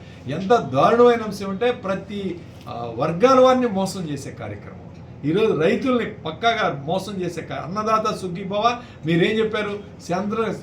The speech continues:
కేంద్ర ప్రభుత్వంతో సంబంధం లేకుండా మేము ఇరవై వేల రూపాయలు ఇస్తా ఉన్నారు.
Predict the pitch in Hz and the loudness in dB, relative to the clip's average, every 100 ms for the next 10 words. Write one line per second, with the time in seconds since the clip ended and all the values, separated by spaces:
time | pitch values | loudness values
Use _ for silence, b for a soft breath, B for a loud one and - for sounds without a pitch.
0 | - 175 214 233 202 220 208 208 214 196 | -10 -4 -2 0 0 0 -2 -4 -6 -6
1 | 208 - 196 220 214 202 190 185 233 208 | -6 -4 -4 -4 -4 -2 -2 0 -2 -2
2 | 208 196 196 208 208 202 190 196 165 - | -2 0 0 2 2 0 -2 0 -2 -4
3 | 160 127 110 101 | -8 -8 -10 -14